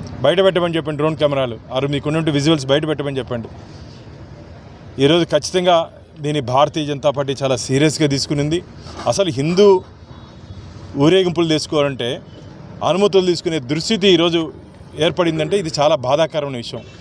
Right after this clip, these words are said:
కొన్ని వందల సంవత్సరాలుగా సాంప్రదాయాలకు లోబడి ఈ వీరభద్రస్వామి ఊరేగింపు నిర్వహిస్తున్నాం.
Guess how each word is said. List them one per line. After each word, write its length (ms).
కొన్ని 180
వందల 340
సంవత్సరాలుగా 680
సాంప్రదాయాలకు 760
లోబడి 500
ఈ 260
వీరభద్రస్వామి 800
ఊరేగింపు 500
నిర్వహిస్తున్నాం. 680